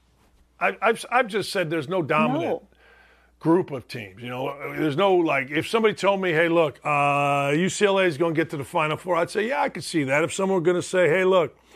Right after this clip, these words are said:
Speaker 1: you know, I can really see Murray State beating Kentucky." When I last saw Kentucky, I thought Kentucky
Speaker 2: Yeah.
Speaker 1: stunk, uh, against
Speaker 2: But then other
Speaker 1: Tennessee.
Speaker 2: days they're
Speaker 1: You know, it's
Speaker 2: really
Speaker 1: one of those
Speaker 2: good.
Speaker 1: deals. I want, right.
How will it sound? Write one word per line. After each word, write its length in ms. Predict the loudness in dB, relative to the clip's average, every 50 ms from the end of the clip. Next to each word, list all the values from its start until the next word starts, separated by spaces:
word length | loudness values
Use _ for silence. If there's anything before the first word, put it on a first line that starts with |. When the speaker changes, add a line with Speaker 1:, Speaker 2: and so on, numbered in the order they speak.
| -20 -20 -20 -20 -20 -20 -18 -8 -2
Speaker 1:
you 80 | 2
know, 80 | 4 4
I 120 | 4 4
can 140 | 2 0 0
really 240 | 2 4 4 4 2
see 180 | 0 -2 -4 -2
Murray 300 | 0 2 2 2 2 2
State 340 | 0 -2 0 0 0 0
beating 240 | 0 -2 -2 -2 -4
Kentucky." 520 | -8 -8 -6 -2 0 0 0 -2 -4 -8 -6
When 180 | -2 0 2
I 80 | 4 4
last 300 | 4 4 2 0 0 0
saw 160 | -2 -2 -2
Kentucky, 480 | -2 -6 -8 -4 -2 -2 0 0 0 0
I 80 | 0
thought 180 | 0 -2 -6 -6
Kentucky 320 | -8 -8 -4 -4 -4 -4
Speaker 2:
Yeah. 80 | -6 -8
Speaker 1:
stunk, 560 | -8 -8 -8 -6 -4 -2 -2 -2 -4 -8 -18 -20 _ -20 -20 -20 -20 -20 -14 -6
uh, 220 | -2 0 0 0 0
against 400 | -2 -4 0 0 0 0 2 2
Speaker 2:
But 80 | 2 2
then 120 | 4 4
other 160 | 4 4 4
Speaker 1:
Tennessee. 80 | 4 2 2 2
Speaker 2:
days 60 | 2
they're 160 | 2 0 2 2
Speaker 1:
You 60 | 2
know, 120 | 2 2
it's 100 | 2 2
Speaker 2:
really 80 | 0 0
Speaker 1:
one 120 | 0 2
of 60 | 2
those 240 | 4 4 2 2 0
Speaker 2:
good. 140 | 0 0 0
Speaker 1:
deals. 180 | 0 0 -4 -12 -18 -20 -14 -6
I 80 | 0 0
want, 200 | 2 2 0 -4 _ _ _ _ _ _ _ _ _ _ _ _ _ _ _ _ _ _ _ _ -2
right. 480 | 2 6 6 6 6 6 2 0 -4